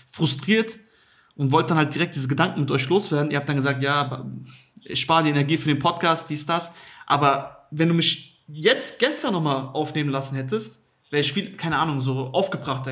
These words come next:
ans Ganze gegangen. Jetzt denk ich mir, geil, okay, ein Punkt, immerhin. So, du hättest auch verlieren können, dann hätte Darmstadt noch mehr Punkte Abstand. Man muss auch das Positive draus sehen und,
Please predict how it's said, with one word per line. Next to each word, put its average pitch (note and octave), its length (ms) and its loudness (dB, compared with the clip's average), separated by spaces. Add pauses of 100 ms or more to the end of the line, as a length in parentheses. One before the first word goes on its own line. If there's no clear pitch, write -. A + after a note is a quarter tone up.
(140)
ans C3 220 -6
Ganze C3 260 -4
gegangen. C3 220 -4
Jetzt F3+ 200 -4
denk F3+ 160 -4
ich - 140 -6
mir, E3+ 240 -4 (400)
geil, D#3+ 300 2
okay, F3 480 0
ein D#3 260 -2
Punkt, G3+ 320 -2
immerhin. E3 560 0 (380)
So, D#3 600 -2 (200)
du D3 120 -4
hättest E3+ 200 0
auch C#3+ 60 -4
verlieren G3 340 2
können, G#3 300 2
dann D#3 100 -2
hätte D3+ 160 -4
Darmstadt D3+ 340 -2
noch F#3 160 -6
mehr G3 100 -2
Punkte F#3 300 -6
Abstand. F3+ 500 -6 (1080)
Man E3+ 240 2
muss F3 180 2
auch - 120 -4
das C3 120 -8
Positive F#3+ 540 0
draus F3 300 -6
sehen F3+ 200 0
und, C3 460 -6